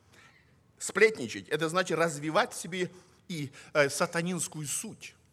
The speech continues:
Клеветать и сплетничать — это значит действовать методами дьявола. Вы можете, я могу вам дать записи свои,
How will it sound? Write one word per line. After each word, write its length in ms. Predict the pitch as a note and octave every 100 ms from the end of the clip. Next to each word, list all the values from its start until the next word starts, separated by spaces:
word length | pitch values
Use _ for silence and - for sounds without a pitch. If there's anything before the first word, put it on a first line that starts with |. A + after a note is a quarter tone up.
| _ _ _ _ _ - - -
Клеветать 500 | D#3+ D#3 D#3 B3 B3
и 40 | G3
сплетничать — 580 | - A3+ A#3 - D3+ -
это 220 | F3 D#3
значит 440 | C3 F#3+ E3 C3 - - _ _ _ _ _ _
действовать 640 | G#2+ A2 E3+ B2+ - F2 - - - _
методами 640 | B2+ D3 E3 A#2 G2+ E2+ - _ -
дьявола. 500 | G2 B2 F2 C#2+ - - _ _ _ _ _ _ _ _ _ _ _ _ _ _ _ _ _ _ _ _ _ _ _ _ _ _ - -
Вы 80 | E3+
можете, 340 | E3+ E3+ D#3 E3
я 80 |
могу 220 | D#3+ D#3 D3+
вам 200 | D#3 D3
дать 220 | D#3 C#3
записи 380 | E3 E3 D#3 D#3
свои, 320 | - D#3+